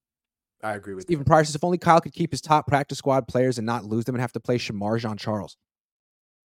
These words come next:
Speaker 1: Who's that?
Speaker 2: He played last night. He had a penalty on special teams. Quantrez Knight could have played instead. "Is Colton McKevitz good enough?" asked Marco Bravo. No.
Speaker 1: Mm, I, I,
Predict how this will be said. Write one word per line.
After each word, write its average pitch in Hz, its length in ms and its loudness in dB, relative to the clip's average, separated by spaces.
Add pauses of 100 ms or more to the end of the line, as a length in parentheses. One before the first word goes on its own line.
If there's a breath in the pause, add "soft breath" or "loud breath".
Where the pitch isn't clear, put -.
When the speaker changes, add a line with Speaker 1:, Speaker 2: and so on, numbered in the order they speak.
(880)
Speaker 1:
Who's 160 200 -16
that? 135 280 -14 (1000)
Speaker 2:
He 170 140 -2
played 190 220 6
last 113 220 2
night. 110 160 -2
He 123 40 0
had 120 100 2
a 110 80 -4 (120)
penalty 127 280 -4
on 110 100 -4
special 123 300 -4
teams. 104 340 -10 (300 soft breath)
Quantrez 139 380 0
Knight 131 180 -2
could 117 80 -4
have 101 80 -6
played 101 180 -2
instead. 95 360 -6 (300)
"Is 127 100 -2
Colton 202 260 4
McKevitz 165 260 0
good 175 140 6
enough?" 139 180 0
asked 131 240 2
Marco 117 240 0
Bravo. 107 380 2 (880)
No. - 180 -20
Speaker 1:
Mm, 82 800 -18 (640)
I, 101 80 -6
I, 82 160 -12